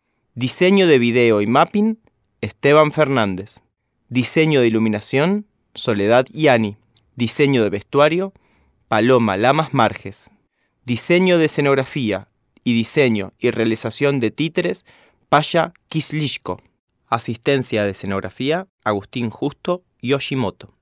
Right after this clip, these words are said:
Asistencia en diseño y realización de títeres, Roxana Álvarez. Letras de canciones, Gabriela Marges.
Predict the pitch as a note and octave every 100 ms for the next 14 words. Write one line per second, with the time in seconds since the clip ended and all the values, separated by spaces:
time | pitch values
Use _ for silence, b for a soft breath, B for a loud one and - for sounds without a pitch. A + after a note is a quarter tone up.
0 | _ _ _ _ G#2+ A#2 - C#3 B2+ -
1 | G#2 G2+ G2 C#3 A#2+ G2 E2 _ A#2 -
2 | G2 G2+ F#2+ - B2 G#2+ F2+ - B2+ D#3+
3 | F3 - - _ _ _ _ - G2+ -
4 | B2+ C3+ G#2+ F2+ F2 - - _ _ _
5 | _ - B2+ D3 - A#2 A2+ G#2 G#2 C#3
6 | D3 F3 G3+ - _ - G#2 G2 A#2+ C3
7 | B2 A2+ G2 - -